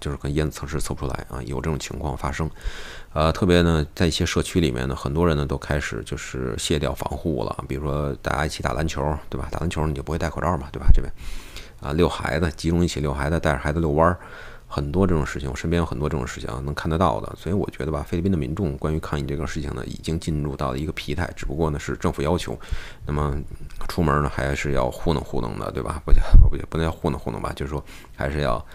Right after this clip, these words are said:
做一些防护的。但是真的只要回到社区里面，我就看这一条胡同里面没有谁，就是出来大街上冲个凉什么的，真的是没有人去做这样的防护啊，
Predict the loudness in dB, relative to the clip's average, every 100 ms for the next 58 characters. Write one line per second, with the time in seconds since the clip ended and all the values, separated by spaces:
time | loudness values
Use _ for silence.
0 | -18 -18 -18 -2 2 4 2 -2 -4 -4
1 | -6 -8 -8 -8 -8 -8 -6 -4 -4 -2
2 | -2 0 -2 0 2 2 0 -4 -4 -2
3 | 0 0 -4 -2 -2 -2 -4 -8 -6 -6
4 | -6 -4 -2 -2 -2 -2 -4 -4 -4 -4
5 | -8 -8 -4 -2 -2 -4 -8 -8 -10 -14
6 | -18 -18 -16 -10 -6 -6 -6 -2 0 0
7 | -2 -6 -6 -6 -4 -2 0 0 -2 -4
8 | -2 0 0 0 -2 -4 -8 -10 -12 -16
9 | -20 -20 -10 -2 -2 -2 -4 -4 -4 -6
10 | -8 -8 -6 -6 -6 -8 -10 -4 2 2
11 | 2